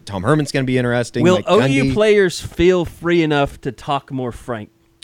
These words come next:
Speaker 1: Oh, that'd be interesting.
Speaker 2: Like Obo today defending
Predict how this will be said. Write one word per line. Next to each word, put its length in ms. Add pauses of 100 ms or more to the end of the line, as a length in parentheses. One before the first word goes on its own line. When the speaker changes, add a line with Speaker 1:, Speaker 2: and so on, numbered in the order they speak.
(240)
Speaker 1:
Oh, 100
that'd 200
be 160
interesting. 680 (360)
Speaker 2:
Like 280
Obo 460
today 600 (840)
defending 720